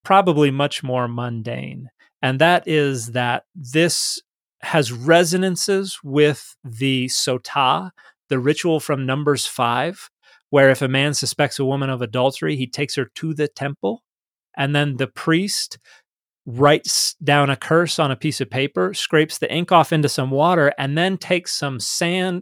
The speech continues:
some dirt from the temple floor, chucks it in the water, and she's gotta drink this concoction. And then if she is guilty, her, um, her genitals are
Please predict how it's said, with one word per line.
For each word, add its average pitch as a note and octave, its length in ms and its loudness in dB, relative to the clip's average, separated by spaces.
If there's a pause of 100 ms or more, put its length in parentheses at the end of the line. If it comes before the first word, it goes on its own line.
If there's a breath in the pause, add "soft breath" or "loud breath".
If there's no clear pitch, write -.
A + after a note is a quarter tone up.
some A#2+ 320 -8
dirt F3 260 4
from D#3+ 260 0
the D3 80 -2
temple D#3+ 360 -6
floor, C#3+ 640 4 (580)
chucks - 380 2
it D#3 80 4
in D3 140 0
the C#3 80 0
water, B2 560 0
and C3+ 120 -6
she's D#3 160 -6
gotta C#3+ 220 2
drink C3+ 420 2
this D3 200 2
concoction. B2+ 880 -2 (420 soft breath)
And C3 160 -4
then C3+ 340 0
if D#3+ 180 0
she D3 260 0
is A#2+ 180 -2
guilty, C3+ 640 0 (340 soft breath)
her, C3 640 4
um, A2 640 -6 (280)
her A2+ 480 -6 (300)
genitals B2 760 -4
are A#2 300 -6